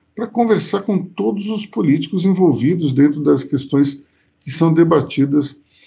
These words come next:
eh, nos seus devidos mercados. Portanto, a gente precisa, eh, começar a olhar pra esse me-, pra esse,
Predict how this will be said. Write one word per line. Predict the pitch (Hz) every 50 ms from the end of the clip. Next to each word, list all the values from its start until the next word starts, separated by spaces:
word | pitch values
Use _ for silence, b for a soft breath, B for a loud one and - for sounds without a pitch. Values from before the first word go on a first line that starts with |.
| b b b _ -
eh, | 123 131 131
nos | 127 127 135 135 -
seus | - 139 135
devidos | 135 147 139 120 131 131 135
mercados. | 147 160 160 160 - - 120 113 107 - -
Portanto, | - - - 185 - - - 190 180 156 - - 127 123 - - -
a | 135 123
gente | 143 160 160 - 165 151
precisa, | - - - 156 147 139 - - 151 147 147 156 156 151 147 143 151 147 - -
eh, | - 131 131 131 131 131 131 - -
começar | 160 156 143 131 113 - - - 143 143
a | 147 151 147 - 156
olhar | 131 131 123 113 113 123 123 120 120 b b b b b b b b b _ _ _ _ _ -
pra | 139 135 123
esse | 123 123 - - 131
me-, | 120 117 117 113 -
pra | - - - 117 117
esse, | 120 117 117 - - - 120 113 104 107 -